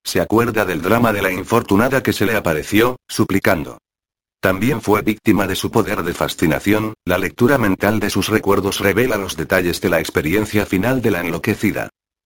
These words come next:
Pobre mujer crédula y confiada. La veo llegando a la parroquia en una noche tempestuosa. Experimenta la emoción inferior del hombre poco digno que siente el dominio absoluto sobre la presa,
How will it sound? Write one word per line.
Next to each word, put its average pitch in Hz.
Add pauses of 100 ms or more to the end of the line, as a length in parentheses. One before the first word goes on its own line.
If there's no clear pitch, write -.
(160)
Pobre 131
mujer 117
crédula 90
y 71
confiada. 85 (540)
La 85
veo 110
llegando 101
a 98
la 92
parroquia 110
en 98
una 104
noche 98
tempestuosa. 85 (520)
Experimenta 98
la 87
emoción 87
inferior 90
del 101
hombre 120
poco 98
digno 120
que -
siente 107
el 85
dominio 117
absoluto 95
sobre 87
la 85
presa, 110